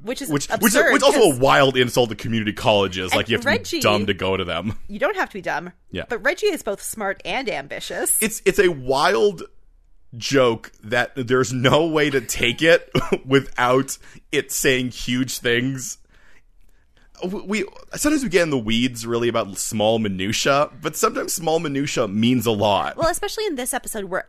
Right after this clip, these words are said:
Speaker 1: everyone is talking about where they're going to school.
Speaker 2: Yeah, this, this, this feels like it falls in line with the whole, like, "Oh, we're going to school, like, we're going to college,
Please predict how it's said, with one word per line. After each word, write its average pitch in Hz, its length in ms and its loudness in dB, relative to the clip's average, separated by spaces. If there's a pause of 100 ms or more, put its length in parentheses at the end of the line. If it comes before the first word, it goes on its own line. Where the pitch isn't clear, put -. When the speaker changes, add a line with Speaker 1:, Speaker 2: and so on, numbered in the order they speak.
Speaker 1:
everyone 196 540 -4
is 170 140 -10
talking 151 320 -10
about 165 180 -10
where 190 100 -4
they're 147 120 -10
going 143 220 -10
to 156 80 -16
school. - 420 -12 (120)
Speaker 2:
Yeah, 110 280 2 (180)
this, 165 320 -6
this, 135 540 -4 (420)
this 165 340 0
feels 185 360 -2
like 156 80 -2
it 143 60 -2
falls 131 300 2
in 120 140 -2
line 110 220 0
with 101 80 -8
the 101 80 -4
whole, 107 240 -2
like, 90 260 -6
"Oh, 175 220 -4
we're 110 140 -4
going 143 280 -4
to 139 80 -10
school, 160 560 -4
like, 104 140 -8
we're 123 60 -10
going 175 140 -4
to 165 60 -6
college, 147 420 -2